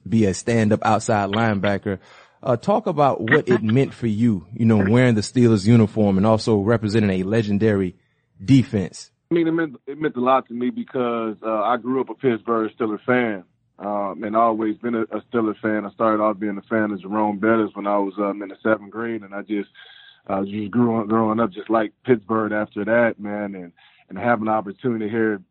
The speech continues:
Speaker 2: uh, Coach Tomlin call me on draft day, I'm like, "This is like a dream come true." I have an opportunity, uh, to play for the Pittsburgh Steelers, my favorite team, and not only play, uh, there, but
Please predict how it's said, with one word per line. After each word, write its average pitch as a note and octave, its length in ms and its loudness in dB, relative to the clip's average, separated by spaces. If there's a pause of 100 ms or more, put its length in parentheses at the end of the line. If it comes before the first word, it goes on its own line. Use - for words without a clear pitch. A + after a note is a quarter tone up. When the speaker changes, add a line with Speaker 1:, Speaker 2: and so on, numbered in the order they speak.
(140)
Speaker 2:
uh, F#2+ 160 -6
Coach G#2+ 320 -4
Tomlin A2 380 -2
call B2 360 2
me G#2+ 160 -8
on G2 320 -12
draft G#2+ 400 -6
day, A2 420 -4
I'm A2+ 160 -10
like, G#2 220 -8
"This A#2 140 -8
is - 120 -20
like G#2+ 200 -6
a G2 40 -12
dream A2 360 -6
come G2+ 280 -8
true." C3 220 2
I G#2+ 80 2
have A2 180 -2
an G2+ 60 -4
opportunity, G#2+ 800 -2 (340)
uh, G2 300 -4
to - 80 -10
play B2 260 2
for A#2 120 -6
the G#2 80 -4
Pittsburgh G#2+ 560 -4
Steelers, A2+ 240 -2
my F#2+ 240 -8
favorite G#2 400 -2
team, A#2 480 0
and G2+ 100 -6
not A#2 220 2
only A2 340 -4 (100)
play, G#2+ 380 -2 (340)
uh, G#2 220 -4
there, B2+ 320 4
but G#2+ 240 -4